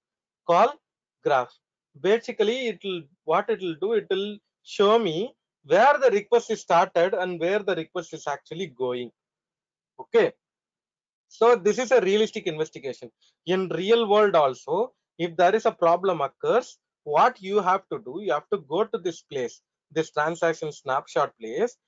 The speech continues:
and then you have to deep dive into the issue. Say if it is in, sorry, say if it is in, uh, blue color, say in this color, which means that it is having a full detail.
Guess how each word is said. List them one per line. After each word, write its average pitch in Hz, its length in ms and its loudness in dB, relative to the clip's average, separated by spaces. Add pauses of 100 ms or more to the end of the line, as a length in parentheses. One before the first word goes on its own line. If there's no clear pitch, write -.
(200)
and 165 180 -2
then 214 140 -2
you 175 140 2
have - 240 0
to 208 80 0
deep 185 360 -8
dive 196 280 2
into 151 320 -6
the 165 120 0
issue. 120 300 -16 (460)
Say 262 460 2
if 233 140 0
it 240 140 -2
is 247 160 2
in, 220 180 0 (880)
sorry, - 300 -20 (800)
say 262 320 2
if 214 100 -8
it 220 140 -6
is 214 160 -4
in, 175 440 -6
uh, 123 140 -8 (100)
blue 233 280 -2
color, 127 240 -2 (180)
say 170 260 -2
in 165 160 -4
this 185 160 -2
color, 117 280 -6 (920)
which 190 260 -6
means 254 220 0
that 233 160 2
it 208 160 0
is 196 100 0
having 226 360 0
a 202 80 2
full 262 300 -2
detail. 165 360 -6